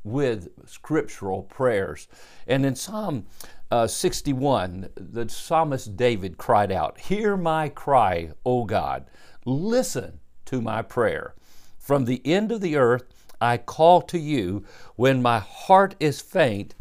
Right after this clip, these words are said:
lead me to the rock <laughs> that is higher than I. For you have been my refuge, a strong tower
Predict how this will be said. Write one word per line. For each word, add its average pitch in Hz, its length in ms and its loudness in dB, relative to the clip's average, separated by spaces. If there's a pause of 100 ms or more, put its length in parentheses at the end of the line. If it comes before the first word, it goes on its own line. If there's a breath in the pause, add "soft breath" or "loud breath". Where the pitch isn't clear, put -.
(320 loud breath)
lead 170 440 0
me 117 220 -2
to 139 200 -2
the 107 120 -2
rock 139 560 0
<laughs> - 20 -6
that 139 320 0
is 120 280 -4
higher 143 360 4
than 135 220 -4
I. 107 300 0 (440 loud breath)
For 151 180 0
you 196 360 0
have 175 220 0
been 226 180 -2
my 190 160 2
refuge, 165 800 -2 (260 loud breath)
a 117 140 2
strong 165 720 4
tower 107 640 2